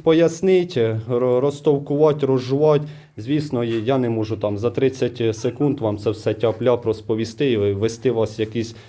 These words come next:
заблуждення, знаєте, то, то що так, то зараз наберу водички. У мене все вже тут воно зроблено. Краник відкрив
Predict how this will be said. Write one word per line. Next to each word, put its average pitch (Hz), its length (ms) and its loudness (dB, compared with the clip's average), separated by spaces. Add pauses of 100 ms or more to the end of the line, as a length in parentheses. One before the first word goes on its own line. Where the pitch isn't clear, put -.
(120)
заблуждення, 92 760 -2
знаєте, 95 420 -6
то, 90 260 -4 (500)
то 175 100 2
що - 180 -2
так, 87 260 -6 (120)
то 123 180 -2 (380)
зараз 117 540 0 (1300)
наберу 123 380 2
водички. 151 640 -2 (1000)
У 131 40 -6
мене 117 240 2
все 107 240 -2
вже 110 260 0 (720)
тут - 320 -2
воно 113 300 -4 (260)
зроблено. 147 720 0 (2250)
Краник 170 480 2
відкрив 180 580 4